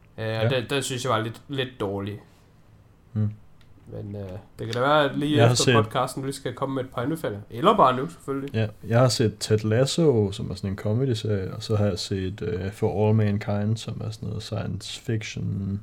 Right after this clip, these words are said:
Speaker 2: øh, agtigt. Og dem, det synes jeg begge to er virkelig gode serier. Der er to sæsoner af hver lige nu.
Speaker 1: Ja. Jamen, det kan godt være, jeg kunne godt være i humør til noget science fiction, måske.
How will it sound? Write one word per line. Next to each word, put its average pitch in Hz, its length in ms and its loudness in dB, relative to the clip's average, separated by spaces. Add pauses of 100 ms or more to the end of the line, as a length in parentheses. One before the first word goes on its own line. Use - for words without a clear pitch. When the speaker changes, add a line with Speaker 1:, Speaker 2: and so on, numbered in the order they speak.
(1160)
Speaker 2:
øh, 92 400 -4
agtigt. - 520 -8 (100)
Og 98 160 -6 (380)
dem, 135 340 2 (380)
det 120 240 0 (140)
synes - 280 -2
jeg 113 100 2
begge 107 200 2
to 107 180 -2
er 87 40 -2
virkelig 117 360 0
gode 92 180 -4
serier. 95 300 -6 (380)
Der 123 80 -2
er 113 60 4
to 113 220 0
sæsoner 110 380 2
af 92 80 -2
hver 104 160 2
lige 101 140 -2
nu. 101 160 -2 (880)
Speaker 1:
Ja. 180 120 -2 (720)
Jamen, 170 140 -6
det 277 80 0
kan 247 120 4
godt - 20 4
være, 220 280 6
jeg 170 180 6
kunne 180 120 -6
godt 180 180 4
være 143 180 4
i 127 40 0
humør 143 280 4
til 139 140 -4
noget 117 140 0
science 113 320 -6
fiction, 160 300 -8
måske. 107 320 -8